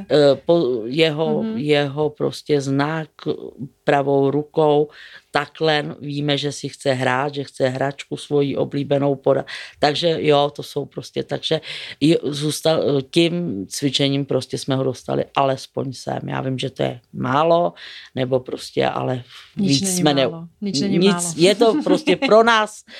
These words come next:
Speaker 1: my v tom vidíme pokrok.
Speaker 2: To je super. A já tě teraz možno posuniem ďalej. Vy ste
Speaker 1: Ano.
Speaker 2: boli, koľko si bola doma na materskej? Alebo
Speaker 1: Já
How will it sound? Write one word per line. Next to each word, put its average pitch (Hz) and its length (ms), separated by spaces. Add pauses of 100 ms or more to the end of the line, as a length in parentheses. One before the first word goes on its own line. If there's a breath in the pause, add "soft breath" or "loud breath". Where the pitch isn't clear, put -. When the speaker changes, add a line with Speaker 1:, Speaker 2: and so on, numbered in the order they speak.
(240 loud breath)
Speaker 1:
my 175 160
v 185 80
tom 180 180
vidíme 139 360
pokrok. 123 480
Speaker 2:
To - 80
je 190 60
super. 170 380 (480 loud breath)
A 170 260
já 196 120
tě 233 100
teraz 226 220
možno 190 300
posuniem 208 480
ďalej. 196 460 (100)
Vy 202 80
ste - 160
Speaker 1:
Ano. 196 80
Speaker 2:
boli, 202 160
koľko 202 160
si 208 160
bola 185 240
doma 180 240
na 170 80
materskej? 170 580
Alebo 165 260
Speaker 1:
Já 170 60